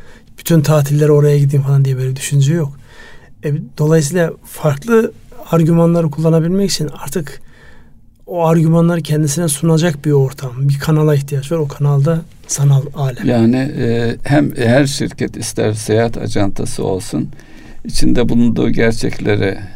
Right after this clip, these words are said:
Speaker 2: gerçeklerle yüzleşip gelecekte ne olacaksa ona göre stratejisini belirlemeli ve, e, yol haritasını çıkartıp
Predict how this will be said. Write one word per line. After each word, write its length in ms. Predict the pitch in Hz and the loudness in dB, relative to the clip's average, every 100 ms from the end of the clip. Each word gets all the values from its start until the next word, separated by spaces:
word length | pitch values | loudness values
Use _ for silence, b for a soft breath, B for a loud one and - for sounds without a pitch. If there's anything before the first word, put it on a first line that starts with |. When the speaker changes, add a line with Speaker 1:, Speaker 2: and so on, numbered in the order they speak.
| - - | -10 0
Speaker 2:
gerçeklerle 760 | 113 110 - - 120 113 113 | 0 2 -2 -2 -2 0 0
yüzleşip 760 | 104 110 110 117 110 - 110 - | 0 2 4 2 2 -2 -2 0
gelecekte 680 | 113 113 107 110 110 104 | 2 2 0 -4 -2 0
ne 60 | 117 | 2
olacaksa 640 | 123 120 113 107 107 - 139 | 2 0 -2 -4 -6 -4 -2
ona 240 | 123 113 | 0 0
göre 240 | 113 107 | 0 -2
stratejisini 920 | 110 - - 117 113 117 117 - 113 110 | -2 -2 0 0 0 0 0 -2 -2 0
belirlemeli 760 | 107 107 107 107 110 117 - - B B B B B - | 0 0 0 0 0 -2 -6 -8 B B B B B -2
ve, 260 | 123 131 - | 0 0 -2
e, 340 | 110 110 117 127 | -2 0 0 2
yol 320 | 123 123 - | 2 2 0
haritasını 720 | 101 113 113 - 107 - 110 | 0 0 -2 -6 -6 -4 -6
çıkartıp 600 | 110 - 120 113 - | -6 -4 -2 -2 -4